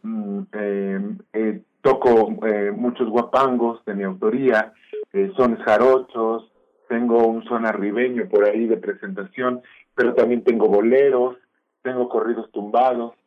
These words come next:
y claro, no pueden faltar la, la música, eh, como, eh, la música experimental, en donde no tiene como tal un género, sino que es un poco más fluida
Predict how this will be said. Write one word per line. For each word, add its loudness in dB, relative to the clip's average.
y 0
claro, 2
no -4
pueden 0
faltar -2
la, 2
la -4
música, 0
eh, -6
como, -4
eh, 0
la 0
música 2
experimental, 2
en -6
donde 0
no 2
tiene 0
como 0
tal 2
un -2
género, -2
sino -4
que -4
es -8
un -8
poco -2
más -2
fluida -2